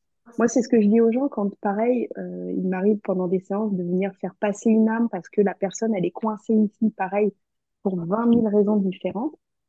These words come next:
Et les gens disent, « Mais je peux pas le laisser partir parce qu'on pourra plus communiquer, on pourra plus se parler, il pourra plus. » Mais en fait, ça, c'est la grande illusion de notre monde,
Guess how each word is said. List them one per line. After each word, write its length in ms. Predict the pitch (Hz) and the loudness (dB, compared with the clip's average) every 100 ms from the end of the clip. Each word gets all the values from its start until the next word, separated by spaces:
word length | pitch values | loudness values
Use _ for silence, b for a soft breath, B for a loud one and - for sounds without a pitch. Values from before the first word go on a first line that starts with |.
| _ 415 | _ -14
Et 260 | 415 - | -2 0
les 160 | 415 - | 0 -6
gens 120 | 254 | -6
disent, « 180 | 247 226 | 0 4
Mais 60 | 233 | 4
je 80 | - | 4
peux 80 | 208 | 2
pas 160 | 262 | 4
le 60 | 269 | 4
laisser 240 | 254 254 | 4 2
partir 340 | 233 220 320 311 | 0 -2 -2 0
parce 160 | 233 | -2
qu'on 100 | - | -2
pourra 240 | 202 208 202 | -2 -2 -4
plus 120 | - | -2
communiquer, 840 | 240 226 220 214 - 277 277 269 | 2 4 4 2 0 0 2 0
on 80 | 226 | -2
pourra 240 | 233 196 | -2 -4
plus 140 | 190 214 | -4 -6
se 80 | |
parler, 300 | - 202 220 | -6 -4 0
il 120 | 277 254 | 2 2
pourra 220 | 214 190 | -2 -2
plus. » 180 | 208 226 | -4 -2
Mais 200 | 202 196 - - | -2 -4 -6 -10
en 100 | 185 | -6
fait, 200 | 294 294 _ - - | -6 -8 _ -14 -6
ça, 200 | 254 294 - | -4 -4 -2
c'est 80 | 196 | -2
la 140 | 175 | 0
grande 300 | 175 247 247 | 0 4 6
illusion 360 | 240 220 208 208 | 6 4 2 -2
de 60 | |
notre 300 | 196 185 - | -4 -6 -6
monde, 180 | 226 269 | -4 -2